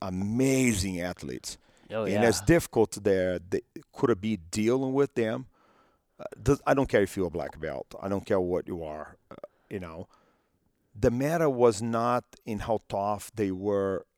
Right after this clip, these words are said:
Speaker 1: rolling with them or how hard it was to submit them. The belt should be connected to your knowledge.
Speaker 2: Yeah.
Speaker 1: And,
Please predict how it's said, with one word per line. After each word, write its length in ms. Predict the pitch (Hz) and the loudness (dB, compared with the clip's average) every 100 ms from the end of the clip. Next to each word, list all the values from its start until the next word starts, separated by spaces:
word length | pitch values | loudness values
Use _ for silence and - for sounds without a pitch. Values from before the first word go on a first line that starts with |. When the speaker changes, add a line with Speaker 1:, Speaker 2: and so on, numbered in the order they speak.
| - | -14
Speaker 1:
rolling 520 | 92 104 117 113 98 | -4 0 0 0 -4
with 200 | 92 85 | -4 -6
them 380 | 92 90 87 87 | -6 -6 -8 -12
or 220 | 87 87 | -10 -8
how 160 | 87 98 | -2 -2
hard 400 | - 113 123 113 | -2 -2 0 0
it 40 | |
was 240 | 95 98 | -2 -6
to 80 | - | -8
submit 380 | - 95 87 82 | -10 -10 -10 -10
them. 200 | 85 80 _ _ _ _ _ _ - | -12 -16 _ _ _ _ _ _ -8
The 120 | 110 131 | 0 0
belt 420 | 107 139 175 - | 2 2 2 -2
should 340 | - - 160 139 | -6 -4 -2 -2
be 180 | 107 117 - | -2 -6 -6
connected 560 | - 95 98 98 87 - | -6 -4 -4 -6 -10 -10
to 140 | 101 | -8
your 80 | 95 | -8
knowledge. 640 | 90 95 98 90 80 - _ _ _ _ | -6 -6 -4 -6 -8 -18 _ _ _ _
Speaker 2:
Yeah. 340 | 123 107 87 90 | -12 -10 -8 -4
Speaker 1:
And, 200 | 107 98 | -4 -4